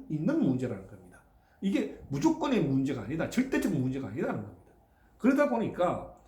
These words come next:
이런 의미가 되기 때문에 내가 관을 이길 수가 있는, 관이 나를 이길 수 있다. 즉, 관이 일간을 이길 수 있는 의미가 되는 겁니다. 즉 말하자면은 종속되지 않아도 된다는 겁니다. 여기에서 현실적인 재산적 가치, 이게,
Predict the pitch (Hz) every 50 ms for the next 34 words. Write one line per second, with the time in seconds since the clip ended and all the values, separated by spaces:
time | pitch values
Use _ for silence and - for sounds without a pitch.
0 | _ _ _ - - - _ _ - 247 262 294 311 302 302 311 320 330 - 165
1 | 156 156 165 170 165 156 147 131 160 151 147 135 - - 117 131 170 208 - -
2 | - - - _ 127 139 175 208 240 240 - - 120 147 170 175 - 254 233 233
3 | 196 160 - - - 110 117 123 127 147 139 - - 131 151 160 196 208 202 175
4 | 165 208 208 180 165 - 254 226 208 175 165 - - - - - - - - -
5 | - - 143 151 185 208 202 208 220 226 262 240 240 277 262 277 240 - - 160
6 | 156 220 233 226 - 135 139 139 135 127 107 101 95 92 120 120 104 - - -
7 | - - _ _ _ _ _ _ _ - - - - _ _ _ - - _ -
8 | 214 269 302 233 135 131 170 180 190 156 123 131 156 127 - - - - - -
9 | - - - 285 - - 330 269 - 262 247 208 247 160 180 240 240 185 165 -
10 | 170 247 254 190 127 107 107 107 - - - - - - - - - - - _
11 | _ _ _ _ _ _ _ _ _ _ _ _ _ _ _ _ - 311 311 320
12 | 220 175 214 196 190 - - - - - - - - - 233 247 - 254 - -
13 | 220 190 156 - - 220 - 202 185 170 143 135 - 104 104 107 - - - -
14 | - - - - _ _ _ _ _ _ _ _ _ - 254 262 320 277 - -
15 | -